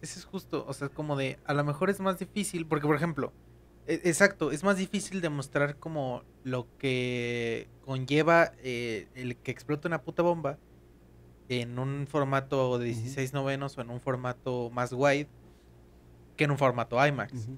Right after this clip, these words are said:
Speaker 1: Pero de igual forma es muchísimo más difícil conseguir un, un close-up, un close-up, este, im-, impactante
Speaker 2: Ujú.
Speaker 1: en un formato más, eh,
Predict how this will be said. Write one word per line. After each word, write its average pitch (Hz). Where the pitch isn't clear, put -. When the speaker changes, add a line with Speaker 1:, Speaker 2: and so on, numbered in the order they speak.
Speaker 1:
Pero 156
de 160
igual 175
forma 185
es 165
muchísimo 156
más 151
difícil 160
conseguir 147
un, 160
un 156
close-up, 151
un 143
close-up, 143
este, 117
im-, 135
impactante 135
Speaker 2:
Ujú. 143
Speaker 1:
en 131
un 135
formato 135
más, 131
eh, 120